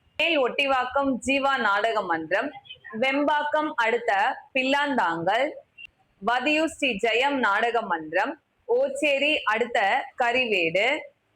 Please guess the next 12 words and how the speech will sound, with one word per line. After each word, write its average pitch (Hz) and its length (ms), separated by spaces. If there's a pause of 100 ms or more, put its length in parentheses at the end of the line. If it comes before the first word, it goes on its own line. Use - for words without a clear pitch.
(100)
இன்று 311 420
இரவு 240 400
இத்தனை 302 340
மன்றங்களுக்கு 214 640
தான் 196 200
நாடகம். 196 640
கலை 233 300
ரசிகர்கள் 208 680
தொடர்ந்து 247 380
நாடக 214 400
கலையை 196 420
பாருங்க. 202 520